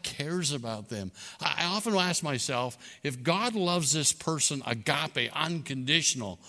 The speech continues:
what right do I have not to?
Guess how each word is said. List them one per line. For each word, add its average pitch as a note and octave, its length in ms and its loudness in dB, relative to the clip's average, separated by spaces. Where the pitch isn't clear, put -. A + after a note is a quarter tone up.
what C3+ 280 -4
right A#2+ 460 -6
do G#2+ 140 -6
I A2 140 -6
have G2 380 -8
not D3+ 260 -12
to? D#2 220 -12